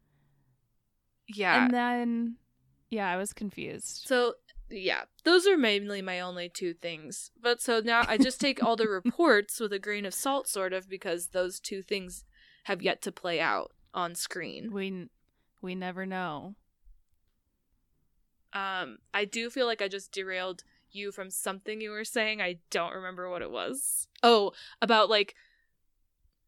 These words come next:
Speaker 1: spin-offs and what, what's this? 'Cause, like, that's gonna, th-, so let's go back to the new realtors,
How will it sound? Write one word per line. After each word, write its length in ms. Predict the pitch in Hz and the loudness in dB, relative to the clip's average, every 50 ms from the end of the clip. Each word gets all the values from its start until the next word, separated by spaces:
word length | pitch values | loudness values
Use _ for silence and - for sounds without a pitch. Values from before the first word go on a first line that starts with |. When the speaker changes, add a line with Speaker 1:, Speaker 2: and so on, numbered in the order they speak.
| _ _ | _ _
Speaker 1:
spin-offs 760 | - - - - 240 220 214 208 208 208 208 - - - - - | -10 -10 -2 0 2 2 4 4 4 4 2 0 -2 -4 -2 0
and 200 | 240 220 214 214 | 0 0 0 2
what, 240 | 196 220 220 233 - - - - - _ _ - | 2 2 2 2 0 -4 -12 -20 -20 _ _ 2
what's 180 | 226 226 - | 2 2 4
this? 220 | 254 233 - - - _ - | 2 0 0 -2 -6 _ 4
'Cause, 140 | 302 294 311 | 4 6 8
like, 180 | 311 302 233 | 6 6 8
that's 260 | 277 262 277 311 - | 8 8 8 6 4
gonna, 380 | - 370 359 349 339 311 - - | 2 0 2 2 2 0 0 2
th-, 180 | 220 269 - - | 2 2 2 4
so 160 | - 269 269 | 2 2 4
let's 220 | 269 294 - - - | 4 2 0 0 0
go 120 | 349 320 | 0 4
back 200 | 285 247 247 247 | 6 6 4 4
to 120 | - 262 226 | 0 -4 -4
the 100 | 220 208 | -4 -4
new 240 | 202 196 190 185 175 | -4 -4 -4 -4 -4
realtors, 800 | 175 175 170 175 185 - - 254 254 262 277 269 - - - | -4 -4 -4 -4 -4 -2 -2 -2 -2 -2 -6 -8 -10 -12 -12